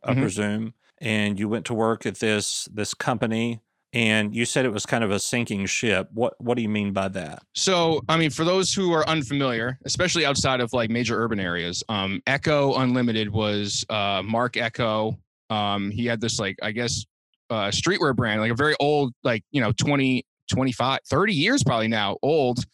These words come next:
Speaker 2: where it was, like, the big red rhino with, like, sort of the circle around it. It was, like, very graffiti, whatever. It's old, man. Streetwear is not as, like,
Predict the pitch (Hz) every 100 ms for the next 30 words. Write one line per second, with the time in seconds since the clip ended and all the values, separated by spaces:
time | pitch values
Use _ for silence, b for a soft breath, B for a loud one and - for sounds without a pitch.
0 | b b b b 135 139 143 143 139 120
1 | 151 139 - 127 143 143 123 135 139 139
2 | 139 139 139 127 120 117 120 104 - 131
3 | 127 127 127 127 123 117 117 110 117 107
4 | 107 - 120 117 117 - 117 113 117 B
5 | B B B B - 156 170 185 131 135
6 | 135 - 190 196 196 160 160 156 - -
7 | 151 139